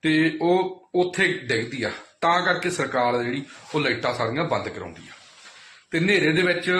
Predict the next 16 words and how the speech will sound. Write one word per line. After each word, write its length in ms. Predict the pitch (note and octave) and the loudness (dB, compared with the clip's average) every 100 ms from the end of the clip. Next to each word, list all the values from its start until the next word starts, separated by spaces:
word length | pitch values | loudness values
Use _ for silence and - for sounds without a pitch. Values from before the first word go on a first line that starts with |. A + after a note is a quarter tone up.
| F3+ | 0
ਜੇ 160 | C#3+ D3+ | 0 0
ਤੁਸੀਂ 260 | D#3 D#3+ | 0 -2
ਰਹੋਗੇ 280 | C#3+ B2 E3 | 0 0 0
ਕੋਈ 220 | E3 E3 | 0 -2
ਖਤਰਾ 320 | F3 C3 B2 C3+ | -2 -2 -2 0
ਨਹੀਂ, 100 | D3+ | 0
ਕਿਉਂਕਿ 520 | D#3 D3 D3+ D#3 D3+ | 0 -2 0 0 -2
ਹਨੇਰੇ 300 | D3+ D#3 D3+ | -2 0 0
ਦੇ 100 | B2 | 0
ਵਿੱਚ 220 | D3 C#3+ - | 0 -2 -2
ਤਾਂ 100 | D3+ | -4
ਕੈਮਰਾ 440 | C3+ C3 C3 D3 | 0 0 2 2
ਵੀ 60 | D#3 | 2
ਨਹੀਂ 100 | D#3 | 0
ਕੰਮ 220 | B2+ A2 | -2 -2
ਕਰਦਾ, 380 | G#2+ G#2+ C3+ | -2 -2 -6